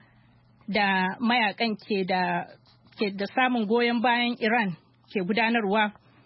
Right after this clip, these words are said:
wacce ta shiga yini na biyu a yau. Da dama daga cikin masu zanga-zangar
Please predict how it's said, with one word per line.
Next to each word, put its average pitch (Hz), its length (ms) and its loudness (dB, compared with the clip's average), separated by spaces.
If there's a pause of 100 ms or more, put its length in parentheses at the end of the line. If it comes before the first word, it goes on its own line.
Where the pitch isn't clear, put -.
(200)
wacce 202 280 -2
ta 262 80 2
shiga 208 500 0
yini 226 380 2
na 208 160 2
biyu 226 220 0
a 196 80 0
yau. 185 200 0 (1200)
Da 208 100 0
dama 262 340 2
daga 208 200 0
cikin 240 240 -4
masu 214 260 0
zanga-zangar 214 600 0